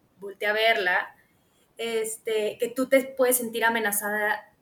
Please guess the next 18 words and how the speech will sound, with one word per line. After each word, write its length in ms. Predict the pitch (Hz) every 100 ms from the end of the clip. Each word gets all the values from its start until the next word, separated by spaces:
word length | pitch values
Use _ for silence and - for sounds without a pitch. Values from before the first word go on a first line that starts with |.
| _ _ _ -
pero 160 | 233
muchas 240 | 233 269 285
veces 200 | 277 277
no 80 | 254
es 100 | 277
amenaza, 640 | 247 226 277 294 214 - -
es 140 | 233
envidia 580 | 247 226 294 302 202 160 - _ _ _ _
de 120 | - 220
lo 140 | 208
que 100 | 214
la 140 | 208 240
otra 180 | 285
persona 400 | 294 247 240 240
tiene 500 | 247 226 226 262 - _ -
y 180 | 220
tú 220 | - 226 208
no. 440 | 247 277 -